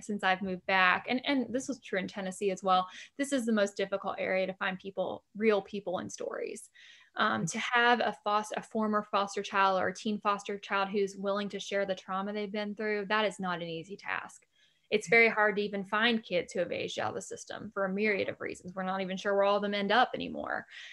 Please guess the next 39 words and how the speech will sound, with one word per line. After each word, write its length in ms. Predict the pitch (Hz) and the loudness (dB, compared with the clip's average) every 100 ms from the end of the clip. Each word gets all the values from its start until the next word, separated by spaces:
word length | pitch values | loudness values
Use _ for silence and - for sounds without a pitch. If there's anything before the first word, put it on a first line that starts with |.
| - - | -20 -2
And 240 | 208 208 | 2 2
then, 480 | 202 196 190 185 180 - | 2 4 4 2 -2 -2
um, 520 | 190 180 175 180 175 - _ | 0 2 0 -2 -6 -12 _
you 100 | 214 | -4
know, 100 | 190 180 | -2 0
foster 380 | 180 190 208 | 0 0 0
parents 480 | 214 220 214 202 208 | -2 0 0 0 -4
can 140 | - 208 | -4 0
be 160 | 202 | 0
leery 580 | 190 190 185 196 196 - | 0 0 2 4 4 2
of 100 | 196 | -4
talking 360 | - 185 185 196 | -2 -2 -2 -6
to 100 | 196 | -4
the 100 | 190 | -4
media 400 | 185 185 202 196 | -2 0 2 0
because 240 | 202 220 | -4 -2
what 140 | 185 | -2
if 80 | 170 | 0
it 100 | 190 | -6
affects 300 | 185 185 - | -4 -6 -6
them 100 | 202 | -6
getting 220 | 196 196 | -4 -2
a 40 | 196 | -4
placement? 680 | - 240 240 - - - _ _ _ _ _ _ _ | 0 0 -2 -18 -20 -20 _ _ _ _ _ _ _
Our 160 | 208 208 | 4 4
foster 440 | - 196 196 214 | 6 4 4 0
agencies 880 | - 202 202 208 202 - 214 202 202 | 2 2 0 -6 -6 -4 -4 -2 -2
have 220 | - 196 | -2 -4
wonderful 540 | 180 202 226 226 226 185 | -2 2 4 2 0 -4
employees, 680 | 180 - 165 160 170 226 202 | -2 0 2 2 2 0 -2
many 260 | 185 180 | -2 -2
of 120 | 180 | -2
them. 340 | 175 165 175 208 | 4 4 4 4
I 80 | 180 | 0
have 140 | 180 | 0
friends 260 | 180 180 185 | 0 0 -2
that 100 | 180 | -2
work 200 | 180 185 | -2 0
there, 260 | 170 175 | -2 -2